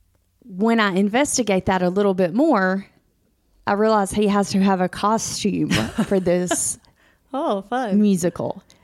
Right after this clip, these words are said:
Speaker 1: So now I get to run out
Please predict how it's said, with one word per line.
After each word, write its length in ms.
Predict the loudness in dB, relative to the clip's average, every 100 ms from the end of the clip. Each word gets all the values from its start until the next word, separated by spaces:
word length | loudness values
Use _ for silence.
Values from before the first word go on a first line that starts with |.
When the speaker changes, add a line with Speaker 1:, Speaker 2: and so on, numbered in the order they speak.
| _ _
Speaker 1:
So 220 | -2 2
now 720 | 2 4 4 4 4 2 0 -6 _ -4
I 160 | -2 0
get 300 | 0 -2 -2
to 480 | 0 2 2 -2 -6 _ -20 -20 _ _ -4
run 260 | 2 2
out 560 | 4 4 2 0 -2